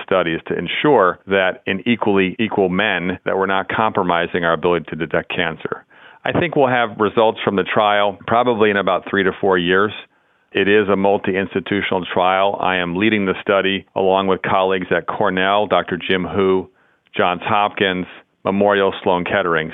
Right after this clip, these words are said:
So it's a real all-star team of hospitals, and I'm really excited to be the only hospital, frankly,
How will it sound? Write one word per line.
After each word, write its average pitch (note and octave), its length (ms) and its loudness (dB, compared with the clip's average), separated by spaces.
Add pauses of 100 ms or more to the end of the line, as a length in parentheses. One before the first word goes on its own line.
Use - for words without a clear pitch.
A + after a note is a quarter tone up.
So F2+ 180 2
it's F2+ 140 -2
a F#2+ 60 2
real G2 480 2
all-star G2+ 520 2
team G#2 480 -2
of F#2+ 120 0
hospitals, F#2 720 0
and F#2 140 0
I'm F#2 120 -2
really G2+ 240 2
excited G2 520 0
to - 100 -4
be F#2 460 -2
the G2+ 160 2
only G#2 240 2
hospital, F#2 720 2 (140)
frankly, F#2+ 580 0